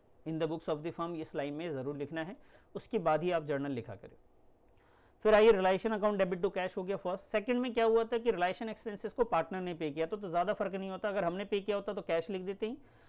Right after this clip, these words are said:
अगर हमारे behalf पे पार्टनर ने पे किया होता तो वहाँ पे पार्टनर्स का नाम आ जाता है।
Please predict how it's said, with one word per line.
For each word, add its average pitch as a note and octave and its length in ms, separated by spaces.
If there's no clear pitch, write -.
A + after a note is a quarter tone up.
अगर F#3+ 180
हमारे F#3 280
behalf G3 280
पे A3 80
पार्टनर F#3 340
ने G#3 120
पे G3+ 160
किया G3+ 160
होता G3+ 180
तो G#3 80
वहाँ G3 140
पे G3 60
पार्टनर्स F#3+ 360
का F3+ 120
नाम B2 240
आ A2+ 60
जाता G2+ 300
है। - 80